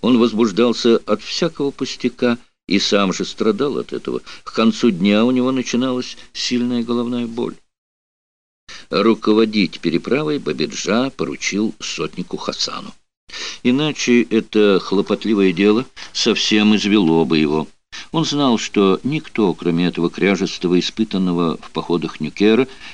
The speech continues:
не сможет умело разобраться во всем этом беспорядочном скоплении телег, арб, повозок. Никто, кроме Хасана, не установит порядок, не утихомирит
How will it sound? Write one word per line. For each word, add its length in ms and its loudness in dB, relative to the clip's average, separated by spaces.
не 160 4
сможет 520 2
умело 460 6
разобраться 640 2
во 120 4
всем 380 2
этом 260 0
беспорядочном 720 0
скоплении 600 -2
телег, 680 0
арб, 460 -2
повозок. 640 0
Никто, 520 2
кроме 300 -4
Хасана, 480 -2
не 160 2
установит 580 0
порядок, 520 0
не 240 4
утихомирит 1000 4